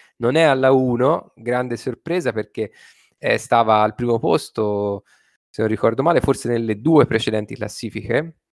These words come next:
e, e sta al secondo, ma insomma,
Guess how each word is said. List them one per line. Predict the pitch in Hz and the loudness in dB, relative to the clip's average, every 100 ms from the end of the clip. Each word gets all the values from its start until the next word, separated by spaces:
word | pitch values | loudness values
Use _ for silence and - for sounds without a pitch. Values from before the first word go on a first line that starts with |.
| _ _ _ _ | _ _ _ _
e, | 127 113 107 104 101 98 95 101 107 - - - - - | 0 2 2 2 2 -2 -4 -6 -8 -10 -12 -14 -18 -14
e | - | -10
sta | - 101 | -2 0
al | 107 | 0
secondo, | - - 113 101 95 - | -2 0 2 2 -4 -10
ma | - 101 | -10 -10
insomma, | - 101 101 - | -8 -8 -8 -18